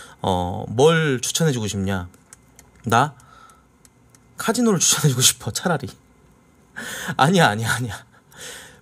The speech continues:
바이크 요즘 주변에 사고가 너무 많이 나니까, 어, 이거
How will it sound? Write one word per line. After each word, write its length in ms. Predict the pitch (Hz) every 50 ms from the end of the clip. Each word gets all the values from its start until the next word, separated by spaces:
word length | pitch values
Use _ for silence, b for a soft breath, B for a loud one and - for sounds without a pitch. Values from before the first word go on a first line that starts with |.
| B -
바이크 500 | - 220 247 277 254 - - 240 226 208
요즘 340 | 180 185 185 240 226 208 190
주변에 380 | - - 170 233 262 240 226 190
사고가 400 | 165 190 247 262 269 233 220 160
너무 180 | 139 170 220
많이 180 | 233 240 208 185
나니까, 640 | 160 127 117 110 113 - 175 175 147 101 90 98 123 131 - _ _ _ _ _ -
어, 460 | 127 131 127 117 101 87 82 85 104 110 _ _ _ _ _ _ _ _ _ _
이거 180 | - 156 160